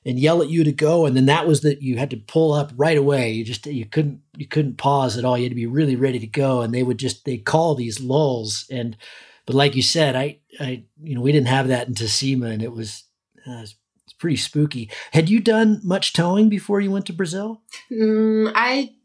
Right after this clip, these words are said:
Speaker 2: did once here in Switzerland, and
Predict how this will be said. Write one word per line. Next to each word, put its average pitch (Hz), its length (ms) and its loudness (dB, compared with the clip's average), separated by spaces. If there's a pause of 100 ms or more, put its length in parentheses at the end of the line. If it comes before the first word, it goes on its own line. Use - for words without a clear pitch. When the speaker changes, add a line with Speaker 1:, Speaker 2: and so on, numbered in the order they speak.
Speaker 2:
did 285 460 0
once 220 880 0 (100)
here 226 240 2
in 220 160 0
Switzerland, 320 680 0 (640)
and 214 1120 2